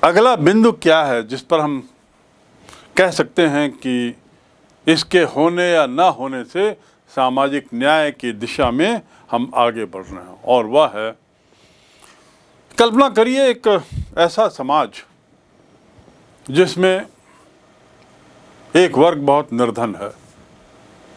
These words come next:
कल्पना करिए ऐसा समाज जिसमें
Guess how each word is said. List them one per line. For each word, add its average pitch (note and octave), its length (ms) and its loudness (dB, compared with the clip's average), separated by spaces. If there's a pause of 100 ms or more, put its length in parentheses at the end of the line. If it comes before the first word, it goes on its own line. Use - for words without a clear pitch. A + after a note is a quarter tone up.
(420)
कल्पना F#3 360 4
करिए E3+ 300 4
ऐसा D#3 240 0
समाज B2+ 420 -2 (1600)
जिसमें D#3 580 2